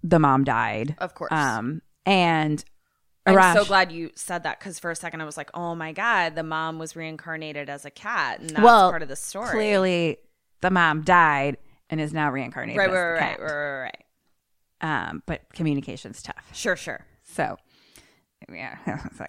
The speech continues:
Speaker 1: cat's
Speaker 2: Uh,
Speaker 1: language.
Speaker 2: woo, woo,
Speaker 1: I don't know.
Speaker 2: yeah.
Speaker 1: I guess you'd be better at it
Speaker 2: Yeah,
Speaker 1: than
Speaker 2: I speak it
Speaker 1: So,
Speaker 2: fluently.
Speaker 1: there you go.
Speaker 2: Mm-hmm.
Speaker 1: You need
Speaker 2: You
Speaker 1: to help them out.
Speaker 2: would if you were more there for your niece and nephew, but we can get into that later.
Speaker 1: If my niece and nephew were puppies,
Speaker 2: <gasps>
Speaker 1: I'd be there for them.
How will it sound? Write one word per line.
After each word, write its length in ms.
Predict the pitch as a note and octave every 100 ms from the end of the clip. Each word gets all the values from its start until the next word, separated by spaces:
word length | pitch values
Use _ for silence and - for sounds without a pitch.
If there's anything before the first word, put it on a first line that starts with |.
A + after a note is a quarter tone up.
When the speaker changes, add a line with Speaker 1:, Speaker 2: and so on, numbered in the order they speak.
| -
Speaker 1:
cat's 340 | - - - -
Speaker 2:
Uh, 60 |
Speaker 1:
language. 220 | G3 B3 A#3+
Speaker 2:
woo, 60 |
woo, 240 | G#3 C#4 F3
Speaker 1:
I 120 | E3+
don't 80 | F#3
know. 160 | F#3+
Speaker 2:
yeah. 80 | C#3
Speaker 1:
I 40 |
guess 200 | D3 F3+
you'd 140 | F3+ F3
be 100 | C3+
better 180 | - C3
at 180 | C3
it 80 | -
Speaker 2:
Yeah, 160 | G3+ G3+
Speaker 1:
than 40 | E3+
Speaker 2:
I 100 | A#2+
speak 140 | G#3
it 120 | - - - _ - -
Speaker 1:
So, 80 | C#4
Speaker 2:
fluently. 380 | D3 - - -
Speaker 1:
there 140 | D3+
you 80 | D#3
go. 180 | C4 G#3 - -
Speaker 2:
Mm-hmm. 120 | A#3+ - _ _ _ _ _ _
Speaker 1:
You 220 | - D3+ D3 D3+
need 160 | D#3 D#3+
Speaker 2:
You 120 | D4
Speaker 1:
to 40 |
help 160 | C4 G3+
them 100 | F#3+
out. 120 | A#3
Speaker 2:
would 120 | F#4 - - _
if 180 | A#3 A3+
you 160 | G#3 G#3+
were 220 | G3 G3
more 260 | F#3 F3
there 260 | E3 E3 E3
for 140 | E3
your 160 | E3 D3+
niece 240 | E3 D#3
and 100 | D#3+
nephew, 440 | D3+ D3 A3+ B3+ D4+
but 240 | G#3 D3
we 100 | F#3+
can 160 | F#3 F3+
get 140 | E3
into 240 | D3+ D3 C#3
that 180 | A2 D#2
later. 380 | F#2+ E2 E2 - _ _ _ _ _ _ _
Speaker 1:
If 140 | F#3 F#3+
my 140 | F#3
niece 220 | F3+ F#3 G#3
and 120 | F3+
nephew 360 | E3 G3 F3+
were 120 | D#3+ D#3
puppies, 640 | A3+ - D#3+ D3+ G3 -
Speaker 2:
<gasps> 40 |
Speaker 1:
I'd 560 | - - - - E3 F3
be 100 | C#4
there 200 | G3+ C#4+
for 120 | -
them. 140 | A3